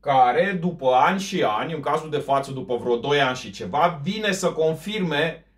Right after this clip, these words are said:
la milimetru exact ceea ce intuiam eu în faza inițială, sigur, neavând foarte multe probe, dar având multe indicii pe care le-am expus, argumentat,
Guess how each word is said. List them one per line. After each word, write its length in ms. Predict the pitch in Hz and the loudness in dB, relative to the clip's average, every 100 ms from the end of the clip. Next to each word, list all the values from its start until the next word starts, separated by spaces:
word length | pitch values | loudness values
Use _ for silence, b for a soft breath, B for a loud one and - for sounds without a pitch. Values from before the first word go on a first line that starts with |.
| b | b
la 420 | 127 160 202 214 | -4 4 6 4
milimetru 960 | 202 185 175 180 220 196 175 151 131 - _ _ _ _ | 2 -4 0 0 0 -2 -6 -6 -8 -14 _ _ _ _
exact 480 | 160 160 165 226 226 | -8 -2 2 2 2
ceea 320 | 208 208 185 | -2 0 0
ce 520 | - 180 185 196 - _ | -2 -2 -2 -2 -12 _
intuiam 600 | - 165 160 156 180 180 147 | -12 -10 -6 0 2 2 0
eu 460 | 151 175 190 - _ _ | 0 0 0 -8 _ _
în 220 | 165 214 | 0 0
faza 420 | 180 180 170 170 156 | 0 2 4 4 0
inițială, 680 | 143 135 - 147 123 175 | -2 -6 -6 -2 0 -2
sigur, 440 | 185 - 208 196 180 | -4 -8 -10 -6 -2
neavând 440 | 202 214 185 202 | 4 4 4 -2
foarte 340 | - 175 165 151 | -2 0 0 -4
multe 220 | 156 143 | -6 -4
probe, 320 | 131 117 123 | -6 -4 -4
dar 140 | 170 175 | 0 2
având 320 | 139 156 185 | 2 0 0
multe 200 | 180 165 | 0 -2
indicii 520 | 147 143 139 143 170 | -2 -4 -8 -10 -14
pe 160 | - 143 | -8 -2
care 220 | 156 160 | 2 4
le-am 200 | 156 127 | 2 0
expus, 340 | 117 - 185 | -6 -10 -6
argumentat, 720 | 185 156 123 120 113 170 196 | -4 -4 -4 -6 -4 -2 -4